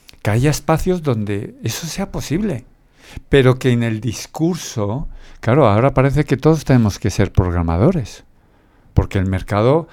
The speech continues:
demanda que las escuelas ya estén diciendo que todos los niños tienen que programar. ¿Y si un niño, me explico? Eh, yo creo que esos pequeños gestos, esas grandes preguntas, ese estar despierto, vivo,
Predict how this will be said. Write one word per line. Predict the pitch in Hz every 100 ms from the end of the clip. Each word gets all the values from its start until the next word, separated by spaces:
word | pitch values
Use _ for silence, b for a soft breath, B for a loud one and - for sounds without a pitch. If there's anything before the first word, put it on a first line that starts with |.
| B 120
demanda | 110 110 123 139 143
que | 117
las | 107 -
escuelas | 104 - 127 143 156 127
ya | 127
estén | 131 139 135
diciendo | 127 151 147 151
que | 123
todos | 127
los | 131 131
niños | 139 139
tienen | 131 135 135
que | 131
programar. | 113 107 98 90 82 - b b b b b 170
¿Y |
si | 175 170
un | 110 101
niño, | 104 107 101 95 82 _ b b b -
me |
explico? | - - 135 156 190 - _ b b b -
Eh, | 104 92
yo | 95 92
creo | 101 98
que | - 98
esos | 92 113 98
pequeños | - 101 101 98 95
gestos, | - 104 - 107 92 101
esas | 98 95 - -
grandes | 135 98 101 104 98
preguntas, | - 95 90 104 98 95 90 - - B B B -
ese | 98 - 98
estar | 90 - 101 101 95 95
despierto, | 95 - - 107 107 104 - 98 92
vivo, | 107 113 98 98 98